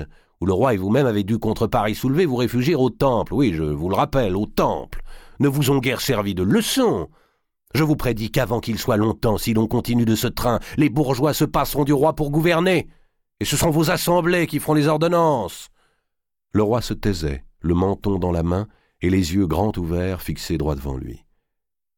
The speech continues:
Il ne battait que très rarement des paupières. Ses cils restaient en place immuablement pendant de longues minutes. Et c'était cela qui donnait à son regard l'étrange fixité dont tant de gens s'effrayaient.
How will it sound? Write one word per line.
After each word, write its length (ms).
Il 220
ne 100
battait 360
que 120
très 200
rarement 360
des 120
paupières. 640
Ses 140
cils 200
restaient 380
en 80
place 300
immuablement 580
pendant 320
de 80
longues 240
minutes. 560
Et 120
c'était 300
cela 340
qui 160
donnait 260
à 60
son 180
regard 340
l'étrange 360
fixité 560
dont 160
tant 200
de 120
gens 160
s'effrayaient. 640